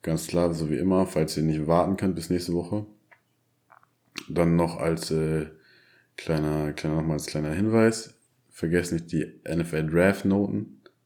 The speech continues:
die jetzt gekommen sind. Jeden Tag werden wir jetzt zwei rausbringen. Immer ein N F C, ein A F C.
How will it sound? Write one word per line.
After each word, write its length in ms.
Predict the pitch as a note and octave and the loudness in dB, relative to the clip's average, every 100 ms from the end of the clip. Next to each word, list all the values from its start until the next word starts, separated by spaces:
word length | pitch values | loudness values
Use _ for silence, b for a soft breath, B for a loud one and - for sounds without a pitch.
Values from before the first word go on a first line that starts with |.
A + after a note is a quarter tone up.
| _ - | _ 0
die 60 | |
jetzt 200 | F2+ F2+ | 0 2
gekommen 320 | F2 - F#2 | -4 0 2
sind. 280 | F#2 G2+ G2+ b b b b b b | 2 0 -2 b b b b b b
Jeden 400 | - E2+ E2+ E2 | -4 2 4 4
Tag 260 | E2 E2+ - | 2 -2 0
werden 240 | E2 D#2+ | 2 2
wir 80 | D2+ | 0
jetzt 180 | D#2 - | -2 -4
zwei 200 | - D#2 | -2 -2
rausbringen. 680 | E2 F#2 - F#2+ G2 G2+ - _ _ _ _ - - | 0 -2 0 0 0 -4 -18 _ _ _ _ -20 -6
Immer 300 | E2+ E2 D2+ | 0 0 2
ein 180 | D#2+ D2 | 0 -2
N 120 | D#2+ | -2
F 160 | E2+ - | -2 -2
C, 100 | C2+ | -4
ein 180 | D2 C#2 | -4 -2
A 40 | |
F 200 | G#2 G#2+ | -2 -2
C. 300 | - G#2+ G#2+ | -2 -4 -4